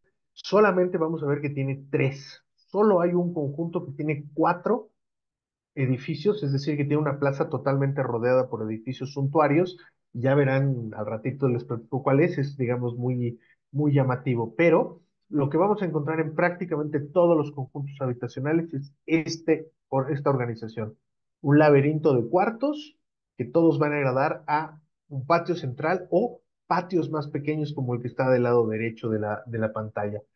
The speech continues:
patios de servicio que van a servir para circulación de aire, circulación de luz y obviamente circulación de personas. La vida en estos conjuntos debe haber sido muy claustro-, claustro-, claustrofóbica, es decir, no tienes fácil acceso a la calle,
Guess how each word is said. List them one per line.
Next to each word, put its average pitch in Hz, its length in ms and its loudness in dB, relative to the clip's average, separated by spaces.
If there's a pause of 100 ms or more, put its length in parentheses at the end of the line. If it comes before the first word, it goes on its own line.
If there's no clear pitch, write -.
(160)
patios 127 340 2
de 131 60 4
servicio 143 560 0
que 135 40 -8
van 123 160 -2
a 123 60 -2
servir 120 420 0
para 110 380 0 (240)
circulación 131 680 -2
de 135 120 2
aire, 180 260 2
circulación 139 640 -6
de 160 100 2
luz 165 340 0
y 147 120 0
obviamente 135 500 0
circulación 127 680 -4
de 123 80 -4
personas. 110 560 -8 (360)
La 120 200 4
vida 170 260 4
en 151 80 2
estos 147 280 -2
conjuntos 165 440 -4
debe 147 160 4
haber 139 160 0
sido 160 380 -2 (260)
muy 151 320 0
claustro-, 147 600 0 (240)
claustro-, 127 420 -6 (100)
claustrofóbica, 139 1080 2
es 117 80 -8
decir, 165 300 0
no 143 160 -2
tienes 139 280 0
fácil 139 320 -2
acceso 135 360 -6
a 139 40 0
la 160 140 0
calle, 175 440 0